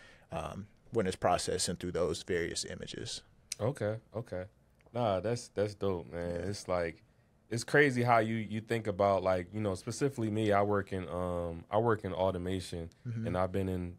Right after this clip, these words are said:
Speaker 2: uh, working in automation as a, uh, engineer now for about four to five years.
Speaker 1: Yeah.
Speaker 2: And, um, it's crazy about how much, you know, growth that I've seen
Speaker 1: Mm-hmm.
Speaker 2: over the, over the past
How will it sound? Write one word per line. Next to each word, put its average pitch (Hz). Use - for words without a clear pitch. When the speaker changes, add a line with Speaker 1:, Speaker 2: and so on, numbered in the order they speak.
Speaker 2:
uh, 87
working 92
in 87
automation 87
as 85
a, 85
uh, 85
engineer 101
now 92
for 92
about 87
four 107
to 101
five 95
years. 101
Speaker 1:
Yeah. 110
Speaker 2:
And, 98
um, 92
it's 104
crazy 127
about 101
how 113
much, 110
you 123
know, 98
growth 117
that 104
I've 131
seen 110
Speaker 1:
Mm-hmm. 107
Speaker 2:
over 101
the, 98
over 101
the 98
past 101